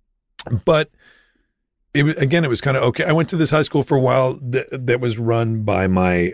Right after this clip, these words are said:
uh, a close friend of the family, my godmother, and, and, uh, she ran this really cool, that was run by the Toronto, it was a public high school, but it was,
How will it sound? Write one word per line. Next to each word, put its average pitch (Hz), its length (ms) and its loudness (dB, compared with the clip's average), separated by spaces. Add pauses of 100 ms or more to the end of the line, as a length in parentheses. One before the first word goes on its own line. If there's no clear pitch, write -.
uh, 80 440 -2 (580)
a - 80 -18
close 110 260 0
friend 95 220 0
of 85 40 0
the 87 80 -2
family, 90 560 0
my 82 200 -4
godmother, 90 580 2
and, 80 260 -4
and, 80 260 -4
uh, 76 140 -2
she 92 160 -6
ran 87 160 0
this 80 160 -4
really 87 160 0
cool, 95 260 0
that 90 100 0
was 78 100 -6
run 95 180 2
by 92 140 2
the 87 100 2
Toronto, 90 400 2
it - 60 -4
was 80 100 -4
a 85 60 -2
public 101 340 -4
high 90 140 0
school, 82 420 2 (380)
but 80 80 0
it 82 80 2
was, 82 360 2